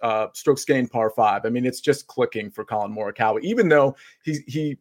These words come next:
you know, he had a little stretch here during the Tour Championship where he was, you know, very average, if not below average. But I like what I saw at the C J Cup at the Summit. And, uh, I just think he's, he's the best suited of this top tier to just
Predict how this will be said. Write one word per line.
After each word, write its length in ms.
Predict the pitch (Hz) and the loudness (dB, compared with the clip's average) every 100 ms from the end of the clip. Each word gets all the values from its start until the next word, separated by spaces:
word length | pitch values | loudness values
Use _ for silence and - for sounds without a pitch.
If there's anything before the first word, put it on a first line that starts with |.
| _ - - - | _ -16 -16 -6
you 100 | 208 | 0
know, 140 | 127 | 0
he 120 | 123 | 2
had 140 | 123 156 | 2 2
a 20 | |
little 240 | 147 190 | 4 2
stretch 340 | 202 - 127 - | 0 0 0 0
here 140 | 127 | -2
during 200 | 117 127 | 0 -2
the 60 | 120 | -2
Tour 180 | 117 123 | -2 -2
Championship 540 | - 139 147 123 113 | -2 -4 -4 -4 -6
where 160 | - 113 | -4 -4
he 120 | 127 | -2
was, 220 | 147 - - _ _ _ - | -4 -6 -12 _ _ _ -8
you 100 | 131 | -6
know, 100 | 101 | -4
very 540 | 98 135 147 131 117 | 0 4 4 4 2
average, 400 | 113 123 113 110 | 2 2 0 -4
if 120 | 117 | -6
not 220 | 117 110 | -6 -8
below 240 | - 110 113 | -6 -2 -2
average. 300 | 101 101 104 | -2 -6 -4
But 100 | 120 | 0
I 60 | 120 | 2
like 320 | 123 160 - | 2 0 0
what 160 | 143 | -2
I 80 | 131 | 0
saw 240 | 127 131 120 | -2 -2 -2
at 100 | - | -2
the 120 | 120 | -6
C 180 | - 127 | -6 -4
J 180 | 117 | -2
Cup 380 | 110 110 104 - _ _ _ _ _ _ - | -2 -4 -6 -6 _ _ _ _ _ _ -6
at 120 | 131 123 | -4 -2
the 80 | |
Summit. 360 | 113 127 113 107 - - _ _ | -2 -2 -2 -4 -8 -20 _ _
And, 380 | 143 131 120 113 | 0 2 0 2
uh, 120 | 117 110 | 2 2
I 80 | |
just 200 | 127 143 | 2 2
think 200 | 143 151 | 2 0
he's, 400 | - 135 127 - - | 0 -2 -2 -4 -10
he's 240 | 156 139 | -8 -4
the 100 | 110 | -2
best 640 | 98 127 127 - - - | 0 2 0 -2 -10 -8
suited 360 | - 123 143 139 | -4 2 2 2
of 260 | 127 123 | 2 -2
this 180 | 117 123 | -2 -6
top 300 | - 120 110 | 0 0 0
tier 260 | - 131 131 | -2 0 0
to 100 | 110 | -2
just 260 | 113 107 | -6 -8